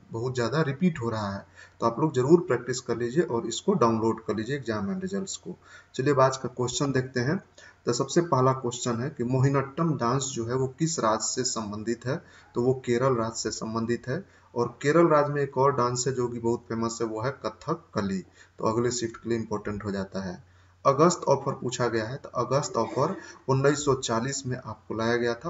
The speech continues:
उस समय वाइसराय कौन थे, तो उस समय वाइसराय थे लिन, लिन लिथगो, लिन लिथगो उस समय वाइसराय थे। नेक्स्ट क्वेश्चन है कि रविन्द्रनाथ टैगोर लिटरेसी प्राइज दो हज़ार बीस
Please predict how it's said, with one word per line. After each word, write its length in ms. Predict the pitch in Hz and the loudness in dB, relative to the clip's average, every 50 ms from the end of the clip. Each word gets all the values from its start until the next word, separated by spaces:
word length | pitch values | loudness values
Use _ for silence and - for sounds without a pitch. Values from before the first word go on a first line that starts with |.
| - - - | -6 -2 -2
उस 180 | 165 160 - | 0 0 0
समय 220 | - 147 139 143 143 | -2 -2 -2 -2 -2
वाइसराय 600 | 117 113 117 117 131 139 - - - 139 147 147 147 - - | -2 0 2 2 2 2 0 0 2 2 2 2 0 -4 -6
कौन 220 | - 139 139 143 135 | -4 -2 -2 -2 -2
थे, 180 | - 160 196 - - - - - - - _ _ - | 0 0 0 0 -2 -6 -18 -20 -20 -20 _ _ -2
तो 280 | - 123 120 120 - - - | 0 0 0 0 -2 -4 -2
उस 180 | 156 156 - - | -2 0 0 0
समय 220 | 135 127 127 120 | 0 0 0 2
वाइसराय 440 | 110 117 113 113 110 - 120 117 110 107 - | 2 2 2 2 0 0 0 0 0 0 -2
थे 80 | 147 170 226 - - - _ - - 123 | -2 -2 -2 -2 -6 -18 _ -14 -8 -6
लिन, 380 | 123 123 131 147 160 180 185 - - _ _ _ _ _ - | -4 -2 0 2 2 2 2 0 -6 _ _ _ _ _ -6
लिन 400 | 120 127 135 160 175 190 190 - - - _ _ _ _ _ _ _ _ _ _ _ - | -2 4 8 8 10 10 8 6 2 -4 _ _ _ _ _ _ _ _ _ _ _ -8
लिथगो, 540 | 131 127 131 156 170 165 - 123 120 120 104 90 - - _ _ _ _ _ _ - | 0 4 8 8 8 6 4 0 2 2 0 0 -2 -8 _ _ _ _ _ _ -6
लिन 260 | 127 131 151 165 160 | -2 0 2 4 4
लिथगो 420 | 131 131 131 131 - 143 135 170 208 | 2 2 0 0 0 4 6 6 6
उस 300 | - - - - - - | 6 4 -2 -6 -4 -4
समय 180 | 120 123 147 147 | -2 -2 -2 0
वाइसराय 460 | 117 110 107 107 101 - 110 107 98 95 - | 0 0 0 0 0 -2 -2 -2 -2 -2 -4
थे। 140 | - 107 98 - - - _ - - - - - _ _ _ _ - | -6 -12 -12 -12 -14 -20 _ -20 -20 -20 -20 -20 _ _ _ _ 0
नेक्स्ट 300 | 127 156 196 196 - - | 4 6 6 6 4 4
क्वेश्चन 360 | 180 170 165 - - 170 139 | 2 2 4 4 2 2 2
है 140 | 127 123 147 190 196 - _ _ _ _ _ - | 2 0 -2 -4 -6 -10 _ _ _ _ _ -2
कि 200 | 156 165 160 - - | 0 0 0 0 -4
रविन्द्रनाथ 680 | 147 - 127 120 113 160 185 190 170 160 160 160 156 160 - | -2 0 0 4 6 6 8 8 8 6 6 4 2 2 0
टैगोर 400 | - 135 120 117 113 127 139 139 | 0 2 2 2 2 2 0 2
लिटरेसी 500 | 123 127 127 127 127 131 127 - - 170 170 - | 2 0 0 0 0 -2 -2 0 0 -2 -2 0
प्राइज 300 | - 120 120 123 123 123 | 0 0 0 0 0 -2
दो 160 | - 123 120 | -2 -2 -2
हज़ार 300 | 113 117 110 117 117 107 - - | 0 0 -2 -2 -2 -4 -6 -6
बीस 200 | 139 165 160 - | -6 -4 -4 -4